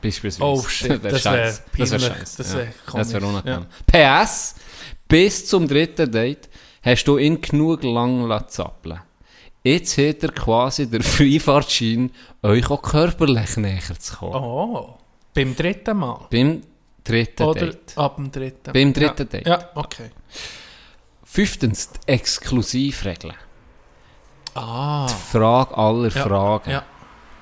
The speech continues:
Speaker 1: Naja, fast, aber definitiv ein grosser Schritt für eure Beziehung ist, are we exclusive?
Speaker 2: Ja.
Speaker 1: Zu Deutsch, sind wir exklusiv?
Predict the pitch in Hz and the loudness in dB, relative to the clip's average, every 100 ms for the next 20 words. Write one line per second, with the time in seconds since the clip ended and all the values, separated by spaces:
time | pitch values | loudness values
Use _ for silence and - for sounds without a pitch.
0 | - - - - - - - 117 127 120 | -20 -20 -16 -8 -8 -4 2 4 6 4
1 | - - - 143 220 - - 127 131 120 | 0 -2 2 4 4 -2 0 0 2 0
2 | 123 127 117 131 - 98 101 - 98 95 | 0 0 -2 -4 -4 -4 -6 -6 -8 -6
3 | 98 - 95 98 92 101 - 143 156 - | -8 -6 -6 -6 -6 -8 -4 -4 -6 -2
4 | 110 139 - - - - _ 107 117 123 | 0 0 -2 -8 -20 -20 _ 0 2 2
5 | 139 131 - - 156 180 - - - - | 0 -2 -6 -4 -4 -4 -6 -6 -10 -18
6 | - - _ _ _ _ - - _ _ | -20 -20 _ _ _ _ -20 -20 _ _
7 | _ 131 135 120 117 139 170 - - - | _ -2 2 6 6 4 2 -6 -8 -12
8 | - - - - 135 156 127 151 - 113 | -16 -10 -6 0 2 2 2 0 0 -6
9 | - - - 113 - 185 | -4 -6 -4 -4 -4 -6